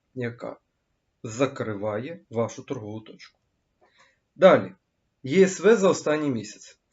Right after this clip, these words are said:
Навіть якщо фоп закрито першого числа, за цей місяць Є С В платиться у повній мірі. Листи з податкової,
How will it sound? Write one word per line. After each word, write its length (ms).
Навіть 460
якщо 360
фоп 460
закрито 880
першого 400
числа, 560
за 260
цей 360
місяць 560
Є 260
С 240
В 20
платиться 720
у 200
повній 640
мірі. 480
Листи 760
з 160
податкової, 1160